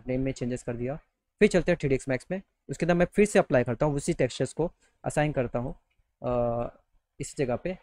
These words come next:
रिप्लेस कर देते हैं हम लोग टेक्सचर को। टेक्सचर को मैं यानी कि जो टेक्सचर्स यहाँ पर अभी मैंने दिया हूँ इधर पे, उसको मैं रिप्लेस करता हूँ जो नए वाला टेक्सचर है उसके साथ में, फिर देखेंगे उसका डिफरेंस क्या आता है, फिर आपको पता चलेगा कि क्या फ़र्क होता है,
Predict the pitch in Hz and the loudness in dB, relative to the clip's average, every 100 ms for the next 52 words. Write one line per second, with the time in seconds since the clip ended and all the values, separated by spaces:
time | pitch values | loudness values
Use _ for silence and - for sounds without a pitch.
0 | - 156 185 175 127 110 131 143 156 202 | -6 0 2 2 -2 -4 -6 -6 -8 -12
1 | _ _ _ _ - 139 - 139 - 185 | _ _ _ _ -4 -4 -2 -4 -4 -10
2 | _ _ _ _ _ - 143 - 151 160 | _ _ _ _ _ -6 -4 -2 -2 -2
3 | 151 147 151 - 139 139 127 143 139 123 | 0 0 0 0 -2 -2 -2 -2 0 0
4 | 151 139 131 131 143 131 131 127 117 131 | -2 -2 -2 -2 0 0 0 -2 -2 0
5 | 151 123 110 - _ _ _ 135 123 135 | 0 -2 -6 -14 _ _ _ -6 -2 -2
6 | 123 160 - _ - - 175 165 143 165 | -2 -4 -8 _ -8 0 4 4 4 0
7 | 151 143 170 160 147 139 147 143 127 - | 0 0 0 0 0 2 2 2 0 0
8 | 127 165 - _ - - 131 110 110 113 | -4 -4 -10 _ -10 -6 -4 -4 -6 -10
9 | 117 - 165 160 180 165 180 139 139 175 | -6 -2 0 2 0 2 0 0 0 2
10 | 185 - 139 113 135 175 _ _ - 135 | 2 2 2 2 0 -2 _ _ -2 -2
11 | - 123 120 123 117 131 185 _ _ _ | -2 -4 -4 -4 -4 -4 -8 _ _ _
12 | - 139 _ 117 127 151 _ - 117 - | -12 -12 _ -6 -6 -8 _ -6 -6 -6
13 | 110 113 110 | -10 -10 -12